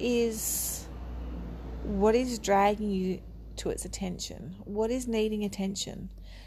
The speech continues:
Remember, you can change these at any time. You don't have to be stuck doing the same mantra forever or for a certain amount of time. You do it in what feels right. And when you start getting better at it,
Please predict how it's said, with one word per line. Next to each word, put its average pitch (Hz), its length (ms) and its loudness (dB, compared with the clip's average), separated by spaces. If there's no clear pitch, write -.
Remember, 233 760 4
you 254 140 0
can 302 180 -4
change 262 560 0
these 208 360 2
at 196 120 2
any 202 280 2
time. 202 580 0
You 214 220 -2
don't 233 260 4
have 285 220 -4
to 311 80 -2
be 285 80 2
stuck 233 320 2
doing 208 160 2
the 214 80 2
same 208 260 2
mantra 208 340 0
forever - 600 0
or 208 80 4
for 220 140 2
a - 20 2
certain 208 300 4
amount 202 200 4
of 196 80 0
time. 190 440 -4
You 247 140 2
do 240 220 8
it 214 60 6
in 208 120 4
what 202 180 2
feels 190 300 -2
right. 165 340 0
And 214 640 2
when 214 280 2
you 226 60 0
start 254 340 0
getting 214 240 4
better 196 320 0
at - 140 0
it, - 300 -2